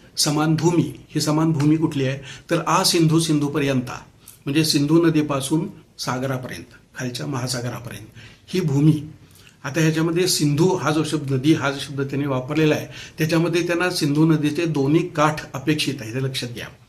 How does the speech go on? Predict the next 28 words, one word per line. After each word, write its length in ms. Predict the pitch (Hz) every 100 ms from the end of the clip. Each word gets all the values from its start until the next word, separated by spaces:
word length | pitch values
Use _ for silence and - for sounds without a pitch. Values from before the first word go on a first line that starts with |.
| _ - -
फक्त 220 | 135 156 156 156 - _ -
पूर्वेकडला 480 | 135 151 151 147
काठ 260 | 143 139 139
त्यांना 220 | - 135
अपेक्षित 400 | 131 131 123 156 170 - -
नाही 220 | 127 131 127
आहे, 200 | - -
त्यामुळे 220 | 135 139
दोन्ही 260 | 135 135 151
काठ 260 | 143 135
त्यांना 220 | 131 123 170 - - -
अपेक्षित 400 | 123 139 127 - -
आहेत. 140 | - - - - - - _ _ _ _ _ _
तर 60 | -
ही 240 | 160 196 226
भूमी 340 | 160 160 175
ही 220 | 151 151
एक 120 | 180
समान 360 | 180 147 180 208
भूमी 300 | 151 151 151
आहे 240 | 135 123 -
आणि 140 | 143
ही 200 | 135 165
भूमी 440 | 175 147 143 131 - - - -
ही 420 | - 156 180 185 - _ _ -
या 120 | 135
हिंदूंची 600 | 160 160 131 127 120 113
आहे. 180 | 82 -